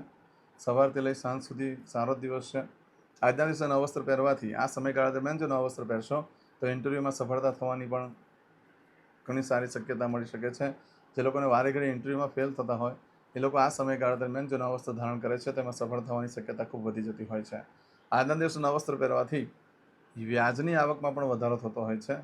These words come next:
એટલા માટે આજે દરેક જણાએ નવા વસ્ત્ર ધારણ કરવા જોઈએ. સરસ દિવસ છે. આજે આવું બધું જે ફળ છે,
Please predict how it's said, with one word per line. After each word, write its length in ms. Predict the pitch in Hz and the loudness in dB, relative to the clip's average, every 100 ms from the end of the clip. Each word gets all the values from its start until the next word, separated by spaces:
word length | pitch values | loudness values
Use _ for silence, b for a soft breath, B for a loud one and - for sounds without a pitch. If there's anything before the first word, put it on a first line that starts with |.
| - _ _ _ _ _ - | -14 _ _ _ _ _ -6
એટલા 160 | 120 135 | 0 2
માટે 200 | 139 147 | 4 2
આજે 180 | 143 | 2
દરેક 220 | 131 143 139 | 2 2 2
જણાએ 200 | 143 139 | -2 0
નવા 120 | 123 | -2
વસ્ત્ર 240 | 120 127 | -4 -4
ધારણ 240 | 117 117 113 | -2 -2 -2
કરવા 240 | 110 107 | 2 2
જોઈએ. 160 | 110 - - | 0 -8 -12
સરસ 300 | - 127 120 | -6 -4 -4
દિવસ 360 | 117 110 107 - | -6 -6 -8 -12
છે. 80 | 139 - _ _ _ _ _ _ _ - | -12 -14 _ _ _ _ _ _ _ -4
આજે 340 | 127 147 139 - - b b _ | 0 2 0 -2 -16 b b _
આવું 240 | 156 147 156 | 6 6 4
બધું 140 | 165 | 0
જે 100 | 170 | 0
ફળ 320 | 156 139 131 | -2 2 2
છે, 240 | 123 120 | 2 -6